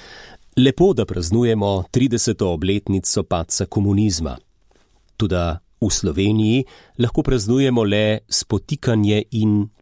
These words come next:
preobrazbo komunizma. Dokler bodo temelji prejšnjega sistema nedotaknjeni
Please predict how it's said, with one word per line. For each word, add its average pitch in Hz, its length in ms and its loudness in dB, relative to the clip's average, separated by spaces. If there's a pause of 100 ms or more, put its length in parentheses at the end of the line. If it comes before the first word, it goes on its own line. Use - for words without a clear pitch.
preobrazbo 104 800 0
komunizma. 76 680 -4 (1000)
Dokler 95 340 0
bodo 92 220 0
temelji 95 440 0
prejšnjega 98 520 -2
sistema 87 540 -2
nedotaknjeni 82 920 -2